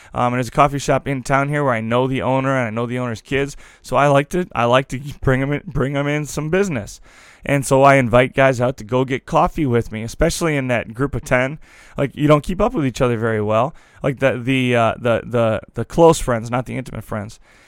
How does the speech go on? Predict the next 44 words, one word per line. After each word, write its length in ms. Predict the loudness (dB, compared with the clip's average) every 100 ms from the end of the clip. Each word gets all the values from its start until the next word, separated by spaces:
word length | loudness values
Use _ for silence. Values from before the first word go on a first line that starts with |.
| _
It's, 220 | -10 -10 -6
it's 180 | -8
sometimes 560 | -4 0 2 2 0 -2
just, 300 | -6 -8 -4 0
"Hey, 180 | 0 0
I'm 80 | -4
gonna 60 | -2
take 240 | -4 -2
an 60 | 0
hour, 440 | 4 4 4 0 _ _ -8
and 100 | -2
I'm 60 | 0
gonna 120 | -2
sit 220 | -2 0
down 220 | 2 2
with 80 | 2
you, 100 | -2
and 80 | -2
we're 100 | -2
gonna 140 | -2
talk 380 | -2 4 4 4
about 280 | 0 2 2
things." 300 | -2 -4 -4
It 60 |
doesn't 200 | -6 -4
have 120 | -4 -4
to 80 |
be 160 | -4 -4
some 340 | 0 0 0 -2 -6
weird, 500 | 0 4 8 8 6
like, 300 | 2 0 _
quiz, 720 | -4 0 2 4 2 -2 -2
you 80 | 0
know, 260 | 2 0 -2 -10 -20 -20 -16 0
"How's 260 | 0 2
your 80 | 2
life, 360 | 6 6 6 0
man? 320 | 2 2 4
Tell 200 | 4 4
me 60 |
about 200 | 4 2
your 60 | 2
deepest 340 | -2 0 -2
secrets." 500 | 0 0 0 -6 -8